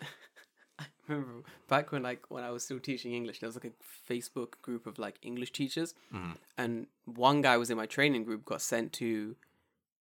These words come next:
Speaker 1: maybe it was Hyogo. No, some way far, further, th-, further than Hyogo, like, up,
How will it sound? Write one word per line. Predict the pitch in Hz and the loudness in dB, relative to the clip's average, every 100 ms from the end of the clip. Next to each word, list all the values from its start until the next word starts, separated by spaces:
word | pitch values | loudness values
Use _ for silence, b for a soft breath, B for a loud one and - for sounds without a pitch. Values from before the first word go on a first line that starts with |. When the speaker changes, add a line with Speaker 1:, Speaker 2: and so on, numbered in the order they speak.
| _ _ _ _ _ - | _ _ _ _ _ -10
Speaker 1:
maybe | 131 185 | -6 -4
it | 226 | -4
was | 208 | -6
Hyogo. | - 123 120 - | -2 -2 0 2
No, | 143 143 b _ | 2 0 b _
some | - 170 117 110 | -2 0 0 -2
way | 131 147 | 2 4
far, | 143 117 - | 4 0 0
further, | - 151 156 | 2 4 4
th-, | 131 104 | 2 -8
further | - 175 143 | 4 6 6
than | 123 | 4
Hyogo, | 127 110 104 | 2 0 -2
like, | 120 117 - | 0 -2 2
up, | 127 - | 0 0